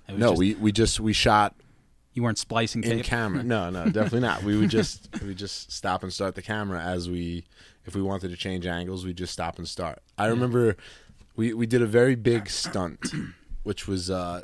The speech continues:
Speaker 2: w-, so we, we did a film. <laughs> It's so stupid. It, it was like, it was called Jason Tries Comedy, and it was supposed to be a funny Friday the thirteenth, where, like,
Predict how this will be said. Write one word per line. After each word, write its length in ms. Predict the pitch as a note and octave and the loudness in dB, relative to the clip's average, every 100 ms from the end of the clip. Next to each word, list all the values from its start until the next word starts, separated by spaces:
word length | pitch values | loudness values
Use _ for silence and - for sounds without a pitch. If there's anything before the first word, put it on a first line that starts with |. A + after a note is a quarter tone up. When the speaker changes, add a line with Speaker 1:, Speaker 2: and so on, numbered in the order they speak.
| - | -12
Speaker 2:
w-, 160 | A2 - | -14 -8
so 240 | - A2+ A2 | 0 0 0
we, 540 | F#2+ A2+ A2+ A2 G#2+ | -2 -2 0 0 -2
we 160 | A2 A2 | -2 0
did 200 | A#2 B2+ | 2 0
a 40 | |
film. 560 | - A#2 A2 G2+ G2+ G2+ - | 0 0 0 0 -4 -8 -14
<laughs> 120 | - | -4
It's 280 | A#2+ A#2 - | -2 -2 -6
so 120 | G2+ | -6
stupid. 440 | G2+ - F#2 F2+ - - - - G#3+ - | -6 -4 -6 -6 -12 -16 -10 -6 -6 -6
It, 400 | F#2 E2+ A#2 - - | -4 0 0 -2 -2
it 80 | G#2+ | 0
was 240 | A2+ G2+ | 0 0
like, 380 | G2+ G2 F#2+ - _ | -2 -2 -4 -10 _
it 100 | G2 | -4
was 160 | G#2 G2 | -2 0
called 240 | - A2+ | 2 2
Jason 460 | F#2 G#2 A2 A#2+ G#2 | 2 2 2 0 -2
Tries 380 | - G2 F#2 - | 0 0 0 -2
Comedy, 440 | F2+ F2+ F2+ D#2 | -4 -4 -4 -4
and 80 | D#2+ | -6
it 40 | F2+ | -8
was 120 | - | -8
supposed 240 | - G2+ | -4 -2
to 60 | G2 | -2
be 80 | F#2 | -4
a 60 | |
funny 560 | - G2+ G2 G2 F#2+ F#2 - - - _ | -2 -4 -2 -2 -4 -6 -14 -20 -20 _
Friday 420 | - G2 F2+ F2+ | -4 0 2 2
the 120 | F2 | -2
thirteenth, 580 | E2 E2+ - F2+ E2+ - | -4 -6 -6 -8 -8 -6
where, 220 | F2+ E2+ | -2 -2
like, 360 | E2 D#2+ D#2 | -2 -6 -8